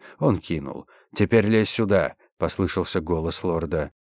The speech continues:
Рен бочком зашагал вдоль стены, скребясь грудью о камень, как вдруг под ногами послышался шорох. Парень не мог посмотреть вниз, мешали плечи и стена, но он ясно почувствовал, как по сапогам заскреблись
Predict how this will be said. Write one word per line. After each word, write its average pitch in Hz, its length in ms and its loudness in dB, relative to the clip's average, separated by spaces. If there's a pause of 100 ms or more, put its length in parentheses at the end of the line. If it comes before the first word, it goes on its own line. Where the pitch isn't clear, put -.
(220)
Рен 143 320 4
бочком 110 440 2
зашагал 107 520 2
вдоль 87 260 2
стены, 95 440 0
скребясь 87 520 2
грудью 98 480 4
о 95 60 4
камень, 92 680 2
как 113 220 0
вдруг 147 400 -2
под 135 160 4
ногами 117 420 4
послышался 107 720 -2
шорох. - 480 -4 (760)
Парень 113 300 6
не 110 80 4
мог 113 240 4
посмотреть 101 560 0
вниз, 98 460 -2
мешали 123 420 4
плечи 107 360 2
и 98 40 2
стена, 113 460 0
но 113 140 4
он 127 260 4
ясно 123 500 2
почувствовал, 139 640 -2
как - 200 0
по 127 100 -2
сапогам 117 500 0
заскреблись 101 640 0